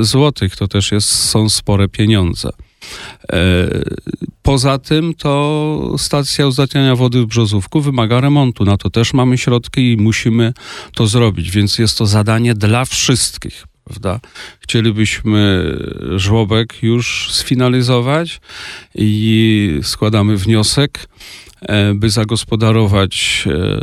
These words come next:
w całości budynek, e, po szkole podstawowej, e, w Gierzycach.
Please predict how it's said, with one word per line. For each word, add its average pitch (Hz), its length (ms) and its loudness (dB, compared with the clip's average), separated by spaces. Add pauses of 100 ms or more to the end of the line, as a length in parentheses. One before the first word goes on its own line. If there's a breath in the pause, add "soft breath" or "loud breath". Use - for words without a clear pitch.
(520)
w - 80 -16
całości 123 580 0
budynek, 104 800 0
e, - 300 -2
po - 180 -4
szkole 104 340 -2
podstawowej, 95 920 -2
e, 101 40 -6 (840 loud breath)
w 85 220 -4
Gierzycach. 107 760 0